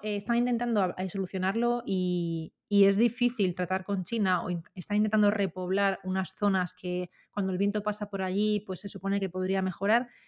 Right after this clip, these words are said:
pero es tal la, la corriente, estas corrientes de, de aire que vienen con, con tanta mierda <laughs> dentro, que llegan casi hasta la costa de Japón.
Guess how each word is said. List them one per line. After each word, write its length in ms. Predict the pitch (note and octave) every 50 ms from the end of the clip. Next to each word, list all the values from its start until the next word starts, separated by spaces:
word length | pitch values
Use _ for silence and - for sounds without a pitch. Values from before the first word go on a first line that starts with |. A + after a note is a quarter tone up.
| _ _
pero 160 | _ G3+ F#3+ G#3
es 220 | C4 C4 - -
tal 380 | - C#4 C#4 C#4 A#3 G3 F#3 -
la, 240 | - F3+ F#3 F3+ F3+ _
la 180 | F#3+ F#3+ F#3 F3
corriente, 580 | - F3+ E3+ - F#3 G#3 A3 A#3 A3 A#3 A3+ A3+
estas 280 | A3 A3 - G#3+ -
corrientes 460 | _ - G#3 G#3+ G#3+ G#3 G#3 G#3 G3 F3+
de, 240 | F#3+ F#3 F#3 F#3 F3
de 140 | F3+ F3+ F#3+
aire 340 | A3+ C4 C4+ A3+ G3+ F3+ -
que 140 | - F3
vienen 380 | F3 F3+ G3+ G#3+ G#3 F#3 E3+ - - _ _ _ _ _
con, 540 | _ - G3 F3+ F3+ F3 F3 E3+ E3 E3+ E3+
con 180 | - F#3 F3 E3
tanta 480 | D#3+ E3 F3+ F#3+ F#3 G#3+ G3+ G3 F#3+ - _ _
mierda 640 | - F3 F#3+ F#3+ F#3+ G#3+ A#3+ G3+ E3+ F#3 F3+ F#3+ -
<laughs> 40 | F#3+
dentro, 480 | E3+ F#3+ G3 G#3+ A#3+ A3+ G#3+ A3 C4 - - - - _ _
que 100 | - G3+
llegan 320 | G3 G3+ A#3+ B3+ D4+ D4
casi 220 | - C#4 C4+ -
hasta 160 | D#4 - - A3
la 100 | F3+ -
costa 260 | F#3+ F#3+ - - C4
de 80 | C4
Japón. 560 | A#3+ - - F3 E3 - - A3 G#3+ F3+ E3